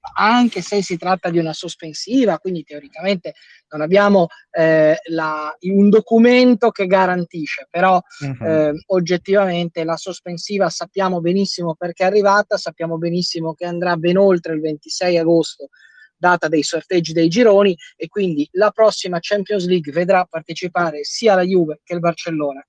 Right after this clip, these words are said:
Speaker 1: che il Real Madrid. Dopodiché poi, eh, questa non è una vittoria, eh, definitiva, eh, è certamente una vittoria della Superlega,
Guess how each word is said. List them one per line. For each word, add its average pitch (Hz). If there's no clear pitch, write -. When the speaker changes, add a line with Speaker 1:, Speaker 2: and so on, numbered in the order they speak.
Speaker 1:
che 175
il 156
Real 151
Madrid. 131
Dopodiché 294
poi, 240
eh, 190
questa 208
non 190
è 220
una 175
vittoria, 175
eh, 160
definitiva, 190
eh, 160
è 190
certamente 202
una 170
vittoria 165
della 151
Superlega, 214